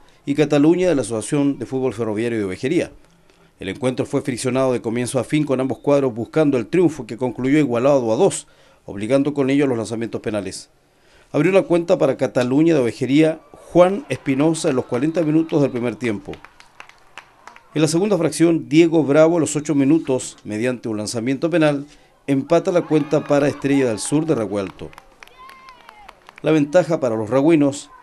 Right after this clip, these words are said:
vino a través de Hernán Vargas en los veinticuatro minutos de la etapa final. Sin embargo, la igualdad para el Deportivo Cataluña de Ovejería llegó a través de Diego Yarzo en los cuarenta y un minutos, también mediante un lanzamiento penal.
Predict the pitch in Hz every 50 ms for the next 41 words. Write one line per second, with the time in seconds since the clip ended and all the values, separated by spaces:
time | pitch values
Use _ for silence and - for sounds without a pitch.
0 | - - - - - _ - 139 160 165 170 165 147 139 143 156 151 135 147 127
1 | 123 131 147 151 147 143 147 160 156 165 151 147 135 - 143 127 117 113 123 120
2 | 107 - 123 - - 160 165 170 170 190 175 165 160 170 165 170 170 160 135 123
3 | - 131 120 107 120 104 135 139 165 151 101 82 - - - - - - - -
4 | - - - - - - - - - - - - - - - - - - - -
5 | - - - - - - _ - - 226 214 190 170 185 185 175 170 175 160 147
6 | 131 120 120 117 107 110 151 165 165 165 170 170 _ _ 117 104 104 101 101 95
7 | 113 101 - 135 123 117 101 131 131 123 135 123 127 123 117 113 104 98 101 -
8 | 143 135 139 139 131 123 117 - _ _ _ _ _ _ _ _ - 123 131 135
9 | 156 151 147 147 135 139 143 139 139 131 123 131 143 143 135 135 127 117 143 151
10 | 156 151 151 - 160 127 107 - - 120 117 113 107 113 113 139 143 135 135 156
11 | 165 160 151 151 135 - - - _ _ - 156 143 131 127 120 147 170 190 196
12 | 208 202 - - _ _ _ _ _ 139 143 151 139 151 160 170 160 - 170 165
13 | 156 139 110 - 117 110 117 120 110 98 120 104 107 101 98 87 76 76